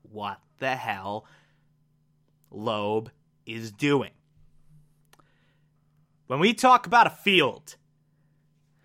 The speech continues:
we examine this area.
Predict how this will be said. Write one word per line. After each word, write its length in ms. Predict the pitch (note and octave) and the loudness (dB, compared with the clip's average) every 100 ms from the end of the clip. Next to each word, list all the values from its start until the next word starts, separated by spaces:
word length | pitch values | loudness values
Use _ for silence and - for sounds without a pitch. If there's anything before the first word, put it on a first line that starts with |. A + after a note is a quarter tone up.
| _ _ _ | _ _ _
we 760 | G#2 A#2 C#3+ D3 C#3+ C#3 C3+ B2 _ _ _ _ _ _ _ _ _ _ _ | -10 0 4 4 4 2 0 -2 _ _ _ _ _ _ _ _ _ _ _
examine 560 | D3 C3+ D#3+ F3+ F#3+ F3+ | -6 0 4 4 4 0
this 180 | F3 F3 | 0 4
area. 460 | F3+ D#3+ G#2+ F#2 | 6 4 -2 -8